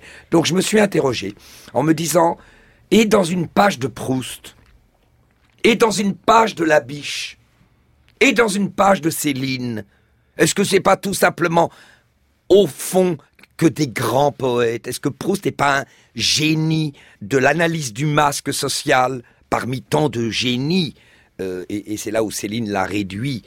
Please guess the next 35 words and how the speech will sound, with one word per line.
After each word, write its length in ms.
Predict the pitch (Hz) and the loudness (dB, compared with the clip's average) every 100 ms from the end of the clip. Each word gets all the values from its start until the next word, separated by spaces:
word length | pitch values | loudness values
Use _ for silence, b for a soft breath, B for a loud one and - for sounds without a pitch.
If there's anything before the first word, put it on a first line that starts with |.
| b | b
même 200 | 95 110 | -6 -4
s'il 240 | 104 - 107 | -4 -4 0
a 60 | |
écrit 280 | 107 104 127 | 0 -2 -6
quatre 340 | - 139 - 123 | -2 -2 -2 -6
lignes 200 | 123 110 | -4 -2
magnifiques 580 | 120 123 110 - 123 | 0 0 -2 -6 -8
sur 220 | - 110 - | -6 -8 -8
Proust 340 | - 147 113 | 0 0 0
dans 140 | 104 | -4
Le 40 | 101 | -6
Voyage, 560 | 95 113 143 156 123 - B B - | -2 -2 0 -2 -4 -10 B B -14
où 80 | 101 | -10
Céline 580 | - 117 117 139 123 98 | -6 -6 -4 -4 -4 -4
dit, 200 | 170 202 | -4 -6
parce 160 | 107 | -8
que 100 | - | -8
voilà 220 | 107 113 117 | -2 0 0
une 160 | 110 | -2
illustration 680 | 127 131 - - 120 - 139 | -4 -4 -6 -2 -2 -2 -6
de 80 | 104 | -6
ce 80 | |
que 80 | - | -6
peut 120 | 107 120 | -4 -4
être 140 | - | -2
la 100 | 117 | -4
poésie 340 | - 120 98 | -2 -6 -6
dans 120 | 117 107 | -4 -2
la 120 | 107 | -2
prose, 380 | - 214 202 98 b | 0 -2 -2 -8 b
la 140 | 113 | -2
poésie. 480 | - 113 131 202 196 B B B | 0 -2 -4 -4 -6 B B B
À 120 | 107 | 0
un 60 | 120 | 2
moment, 420 | 127 131 139 | 0 2 0